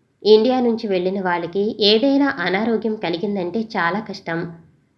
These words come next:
ఒకసారి వీళ్ళు కట్టిన హెల్త్ ఇన్సూరెన్స్ కూడా సరిపోదు.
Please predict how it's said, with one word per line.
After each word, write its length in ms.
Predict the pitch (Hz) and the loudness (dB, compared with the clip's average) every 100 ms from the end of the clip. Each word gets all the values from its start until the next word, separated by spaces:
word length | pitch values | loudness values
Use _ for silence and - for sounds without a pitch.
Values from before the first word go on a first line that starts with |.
| _ _ _ _ | _ _ _ _
ఒకసారి 480 | 254 262 269 247 285 | -2 0 0 2 2
వీళ్ళు 240 | 285 262 - | 2 2 2
కట్టిన 360 | 170 170 233 | -2 -2 -4
హెల్త్ 380 | 226 185 180 180 | -2 -2 -2 -4
ఇన్సూరెన్స్ 680 | - 170 175 240 240 233 - | -4 -4 -2 -2 -2 -4 -8
కూడా 240 | 175 190 | -6 -4
సరిపోదు. 720 | 214 180 170 190 170 170 170 | -4 -4 -4 -6 -4 -4 -4